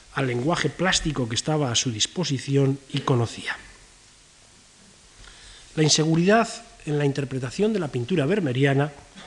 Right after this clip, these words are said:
se agudiza, además, por la insuficiencia de fuentes documentales pertinentes y el reducido conocimiento de su biografía, lo parco de su obra y la trayectoria de su fortuna crítica.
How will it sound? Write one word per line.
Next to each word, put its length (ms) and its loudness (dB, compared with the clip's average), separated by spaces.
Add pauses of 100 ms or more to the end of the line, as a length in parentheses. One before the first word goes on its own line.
(560)
se 180 2
agudiza, 600 2 (100)
además, 520 0
por 240 -6
la 80 0
insuficiencia 960 0 (460)
de 140 0
fuentes 400 4
documentales 680 0
pertinentes 800 4 (560)
y 140 6
el 100 8
reducido 500 2
conocimiento 800 2
de 160 -4
su 220 2
biografía, 600 -2 (680)
lo 100 -4
parco 400 2
de 100 2
su 200 2
obra 340 4 (560)
y 200 4
la 180 0
trayectoria 840 2
de 140 -4
su 200 -2
fortuna 480 -6
crítica. 420 -14